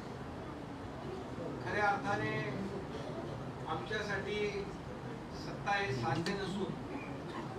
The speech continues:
आमच्या मते जनतेसाठी जनसेवेचं साधन आहे सत्ता.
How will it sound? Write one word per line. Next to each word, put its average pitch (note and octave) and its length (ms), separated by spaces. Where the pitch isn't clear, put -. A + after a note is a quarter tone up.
आमच्या D#3+ 280
मते G3+ 300
जनतेसाठी F3 920
जनसेवेचं E3+ 680
साधन E3+ 260
आहे - 520
सत्ता. - 360